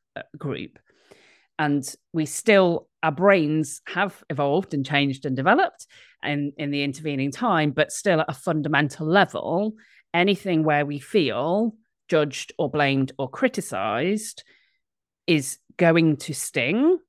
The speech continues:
because what that does is puts us on the outside of that person. We feel like we have to fit in, we have to belong, we've got a, a natural drive to try and do that.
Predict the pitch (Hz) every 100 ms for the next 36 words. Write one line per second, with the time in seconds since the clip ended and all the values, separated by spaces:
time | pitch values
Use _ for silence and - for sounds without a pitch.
0 | _ _ _ - 139 170 - - 147 139
1 | 135 - _ - 156 156 151 - 170 139
2 | 135 151 135 - 220 - - 117 120 160
3 | - - - _ _ _ _ 160 143 143
4 | 165 151 - - 135 131 131 - - 143
5 | 135 127 - - _ _ _ - 127 -
6 | 123 123 - 135 139 135 - 202 147 123
7 | 135 135 - 135 123 160 147 - 135 -
8 | - 143 143 131 _ _ _ 139 - 233
9 | 220 165 135 131 - 147 135 135 135 151
10 | 185 175 165 139 147 131 - - 139 _
11 | - 160 165 - - 151 139 165 147 127
12 | 131 131 147 - 139 131 135 220 156 76
13 | 143 -